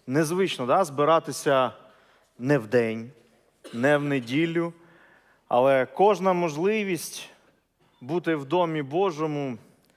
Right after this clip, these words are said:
це дійсно благословення. І привід у нас з вами, слава Богу, такий чудовий. Я не кажу про символічність, да, там,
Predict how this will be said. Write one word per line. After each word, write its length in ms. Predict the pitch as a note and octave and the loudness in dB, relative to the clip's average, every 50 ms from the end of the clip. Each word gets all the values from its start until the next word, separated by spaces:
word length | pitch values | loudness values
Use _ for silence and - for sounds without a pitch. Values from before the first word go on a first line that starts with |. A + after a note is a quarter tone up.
| _ _ _ | _ _ _
це 180 | - - D3+ C3+ | -6 -4 -4 -4
дійсно 380 | B2+ D#3+ F#3 E3 - D#3+ D3+ | -4 -4 -6 -6 -6 -6 -6
благословення. 960 | C3+ C#3+ D3 C#3 C3 C3+ B2+ - - C3+ B2+ A#2+ A#2+ A2 G2+ F#2+ F#2 F2+ F2+ F2+ _ _ _ _ _ _ _ _ _ _ _ _ _ _ _ _ _ _ _ _ _ _ _ _ _ _ _ _ _ _ _ _ _ _ _ _ _ _ _ _ _ _ _ _ _ _ _ _ _ _ _ _ _ _ _ _ _ _ _ _ _ _ _ _ _ | -4 -2 -2 -2 -2 -4 -6 -6 -4 -2 -2 0 -2 -2 -4 -6 -10 -16 -18 -20 _ _ _ _ _ _ _ _ _ _ _ _ _ _ _ _ _ _ _ _ _ _ _ _ _ _ _ _ _ _ _ _ _ _ _ _ _ _ _ _ _ _ _ _ _ _ _ _ _ _ _ _ _ _ _ _ _ _ _ _ _ _ _ _ _
І 480 | - E3 D#3+ D#3+ E3 D#3+ D3+ D3 D3 D3 - _ _ _ _ - | -8 -4 -4 -2 -2 -2 -2 -2 -4 -6 -10 _ _ _ _ -2
привід 400 | G3 F#3+ A3+ B3+ B3 B3+ G3 F#3+ | 0 0 0 0 -2 -4 -4 -4
у 60 | G3+ | 0
нас 200 | F#3+ F#3 E3+ D3 | 0 0 0 0
з 40 | C#3+ | 0
вами, 460 | D#3+ D#3+ D3 C#3+ C3+ C3 B2+ B2 A2 - _ _ _ _ _ _ _ _ _ _ _ _ | 0 0 2 2 0 0 -2 -2 -4 -10 _ _ _ _ _ _ _ _ _ _ _ _
слава 460 | - - - D3 E3 F3 F3 E3+ E3 | -16 -10 -4 -2 0 0 0 0 -2
Богу, 340 | D3 C#3+ G3 G3 E3+ D#3 D#3 | -2 0 -2 -2 -2 -2 -4
такий 300 | - D3 - - D#3+ D3 | -6 -6 -6 -8 -14 -14
чудовий. 640 | - - E3+ D3 C3 C#3 A#2 A2 G2+ G#2+ G2+ - - | -12 -12 -10 -8 -4 -4 -4 -4 -4 -6 -10 -12 -8
Я 220 | C3 C3+ G3+ B3+ | -2 0 0 0
не 100 | C4 B3 | 0 -2
кажу 280 | - - F3+ E3 G#3 A3 | -4 -6 -6 -6 -6 -6
про 160 | - F#3 F3 | -4 -4 -6
символічність, 880 | - - F#3+ F#3 E3+ D#3 E3+ F#3 G3+ G#3+ F#3 C#3+ - - C3+ A#2 G#2+ A2+ | -4 -4 -4 -4 -2 -2 -2 -2 -2 -4 -6 -8 -8 -8 -8 -8 -4 0
да, 180 | D3+ F#3 F3+ D3 | 2 2 2 2
там, 240 | - C3+ A#2 A#2 | -2 -6 -12 -14